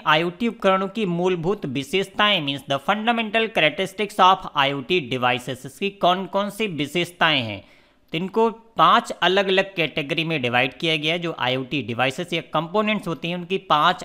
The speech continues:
अलग-अलग विशेषताएं होती हैं। सबसे पहली, अ, विशेषता क्या है,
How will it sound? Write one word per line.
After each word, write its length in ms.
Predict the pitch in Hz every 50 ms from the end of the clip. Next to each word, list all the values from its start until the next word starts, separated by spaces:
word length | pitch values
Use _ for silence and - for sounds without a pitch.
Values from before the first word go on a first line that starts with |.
| - -
अलग-अलग 480 | 160 156 165 151 147 147 147 135 123
विशेषताएं 560 | 117 123 117 - 143 135 - - - 160 170
होती 300 | 165 160 160 160 - 160
हैं। 120 | 156 170 175
सबसे 360 | 175 - 170 170 - - 208
पहली, 440 | 202 202 160 156 156 156 170 170 165 - - - _ -
अ, 80 | 123 123
विशेषता 520 | 123 143 135 - 180 170 170 - 180 175
क्या 160 | - 175 165
है, 380 | 160 180 202 202 - - _